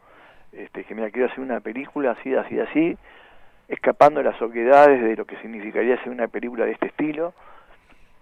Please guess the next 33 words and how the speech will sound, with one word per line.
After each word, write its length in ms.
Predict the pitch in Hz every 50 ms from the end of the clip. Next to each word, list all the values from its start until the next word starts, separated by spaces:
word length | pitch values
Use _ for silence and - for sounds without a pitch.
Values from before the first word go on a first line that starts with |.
| _
y 100 | - 131
después 280 | 123 123 - 143 139 -
eso 440 | 160 - - 185 170 156 151 143 123 -
se, 440 | - 113 110 107 107 107 107 107 104 - -
se, 500 | 98 101 104 101 98 92 85 87 - - _ _ _ _ _ _ _ _ - - - _ _ - -
se, 220 | - 117 117 - - -
se 80 | - 107
cumplió. 540 | - 110 110 117 117 165 175 160 110 - - _ _ _
Y 240 | - - - 139 135
la, 320 | 113 113 107 107 107 110 -
eh, 960 | 120 120 113 113 113 117 117 113 110 107 110 107 104 104 104 98 92 104 104 - _ _ - - - - - - _ -
y 160 | 127 123 127
eso 220 | 160 165 - 190
en 80 | 180 160
cuanto 300 | 156 156 156 151 - 135
a 40 | 127
lo 100 | 120 107
que 140 | - 110
di-, 180 | 110 117 123 123 - - - - -
escribí 420 | - - - - 110 107 113 131 139
de 100 | 135 127
las 180 | 117 107 -
hipnosis 440 | 110 107 113 127 139 143 - - 117 -
y 60 | 92
los 160 | 95 95 -
trailers, 560 | - - 117 104 104 107 110 120 135 147 - - -
es 180 | - - -
un 160 | 98 104 110
riesgo, 520 | 107 - 139 131 104 92 90 101 120 143 - - - - - - - - _ _
porque 220 | - 104 - -
a 40 | 101
la 100 | 101 98
gente, 760 | - - 117 113 113 - 120 110 107 104 107 107 107 101 92